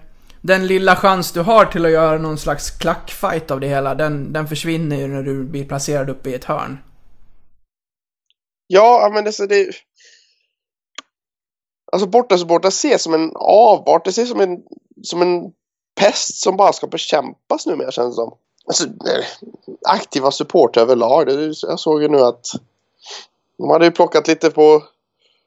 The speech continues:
Speaker 2: på höjden på ståplatsen i Färje-, nere i Karlstad också. För, för lite restauranggäster.
Speaker 1: Mm.
Speaker 2: Det blir, oh,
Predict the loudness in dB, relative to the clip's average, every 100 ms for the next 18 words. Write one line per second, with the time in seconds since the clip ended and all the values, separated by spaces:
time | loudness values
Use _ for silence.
0 | _ _ _ _ -2 4 6 6 2 -2
1 | -2 0 2 0 -2 0 2 4 4 4
2 | 2 -2 -2 -2 0 -2 -4 0 0 0
3 | 0 -2 -2 -10 _ _ _ _ _ _
4 | _ _ _ -4 0 0 -4 _ -2 0
5 | 4 4 4 4 4 4 0 0 0 -2
6 | -4 -14 -10 -8 -10 -16 -20 _ _ _
7 | _ _ _ _ _ _ -20 -14 -12 -10